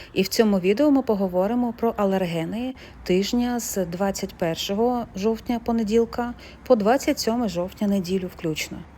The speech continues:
Що насправді ховається у повітрі осінніх днів? Які невидимі вороги підстерігають нас вдома та в сховищах,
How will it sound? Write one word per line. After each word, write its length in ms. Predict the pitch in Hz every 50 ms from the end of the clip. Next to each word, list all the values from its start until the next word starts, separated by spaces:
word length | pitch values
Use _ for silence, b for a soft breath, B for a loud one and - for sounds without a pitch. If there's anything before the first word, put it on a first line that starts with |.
| -
Що 300 | - - - - 254 311
насправді 600 | 330 330 311 - - - 214 226 247 247 240 254 254
ховається 640 | - - 240 214 220 220 240 233 - - 254 233 -
у 80 | 208
повітрі 480 | 196 - 214 202 190 226 226 - 226 226
осінніх 540 | 196 202 - - - 214 208 202 202 196 196
днів? 440 | 170 190 185 165 147 143 - - - B B B B B B B B B
Які 300 | 170 185 196 190 - 233
невидимі 460 | 214 202 196 202 196 185 190 185 185
вороги 460 | 170 175 180 175 170 170 170 190 254 285
підстерігають 680 | - 269 - - - - 233 247 220 233 247 247 - -
нас 180 | 233 220 -
вдома 480 | 180 160 - 170 160 151 160 151 147 - -
та 80 | 220
в 80 | 254 -
сховищах, 640 | - - 220 180 180 208 208 - - 254 - -